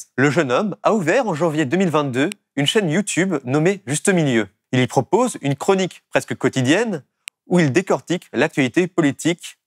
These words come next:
le mensonge en moins. Avec un certain succès, la chaîne compte aujourd'hui plus de trois cent onze mille abonnés. Sa société Juste Milieu a elle aussi été fondée par Magali Malvarez-Pache en novembre deux mille vingt et un.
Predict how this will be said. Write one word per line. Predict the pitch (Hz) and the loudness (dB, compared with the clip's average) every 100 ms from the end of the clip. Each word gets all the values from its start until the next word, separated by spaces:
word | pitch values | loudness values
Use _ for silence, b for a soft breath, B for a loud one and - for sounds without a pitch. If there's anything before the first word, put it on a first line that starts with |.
| - | -4
le | 120 | -2
mensonge | 127 165 175 214 180 | 0 0 0 -2 0
en | 147 | -2
moins. | 117 95 _ - | -2 -8 _ -2
Avec | 143 262 156 | 2 2 0
un | |
certain | 151 180 247 | -2 -2 -2
succès, | 226 - 151 113 - _ _ - | -2 -2 -2 -4 -10 _ _ -2
la | 131 | -2
chaîne | - 220 170 | 0 -2 0
compte | 165 147 - 135 | -2 -2 -4 -4
aujourd'hui | 120 120 120 135 233 - _ _ _ | 0 0 0 -2 -4 -6 _ _ _
plus | - 143 | -2 0
de | 135 | 0
trois | - 208 | 2 0
cent | - 180 | 2 0
onze | 160 | 0
mille | 147 185 220 175 | 0 0 2 0
abonnés. | 139 117 101 - _ _ | 0 -2 -6 -8 _ _
Sa | - 160 | -2 0
société | 208 214 175 262 | 2 -2 0 0
Juste | 175 - 147 | 0 -2 -2
Milieu | 127 120 127 220 _ 127 | 0 0 0 0 _ -2
a | 147 - | -2 0
elle | 208 | 0
aussi | 160 - 208 | 0 -2 -4
été | 165 131 | -2 -4
fondée | - 131 147 | -2 0 0
par | 254 147 | 0 -2
Magali | 139 160 151 139 135 | 0 0 0 0 -2
Malvarez-Pache | 160 233 151 117 - 139 180 - - | -2 0 0 -2 -2 -2 -2 -10 -4
en | 139 | -2
novembre | 147 143 160 165 117 | 0 0 0 -2 -4
deux | 143 | 0
mille | 180 | 2
vingt | 165 156 135 | 0 0 -2
et | |
un. | 110 | -2